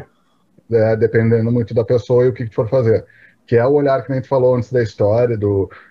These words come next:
né, ah, o, quem é que sabe aqui apertar um parafuso, que a gente nunca aprendeu, mas uma vez eu vi e eu quis prestar atenção. Ou eu poderia simplesmente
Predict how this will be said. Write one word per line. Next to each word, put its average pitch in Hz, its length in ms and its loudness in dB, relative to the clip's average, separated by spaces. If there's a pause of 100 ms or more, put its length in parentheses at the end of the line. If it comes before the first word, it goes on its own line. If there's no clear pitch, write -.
(140)
né, 101 160 -2
ah, 90 760 -2 (280)
o, 90 420 -2 (600)
quem 110 120 0
é 120 100 0
que - 80 -12
sabe 131 300 -2
aqui 123 260 -2 (480)
apertar 104 460 -2
um 120 60 -2
parafuso, 117 720 -2
que 101 80 -8
a 95 60 0
gente 104 140 0
nunca 120 160 2
aprendeu, - 320 0
mas 104 140 -2
uma 110 140 -2
vez 131 160 0
eu 139 140 2
vi 139 460 -2 (100)
e 113 80 -2
eu 135 100 4
quis 156 200 -6
prestar 147 260 -2
atenção. 139 500 -2 (760)
Ou 123 240 2
eu 123 60 2
poderia 131 300 0
simplesmente 131 640 -2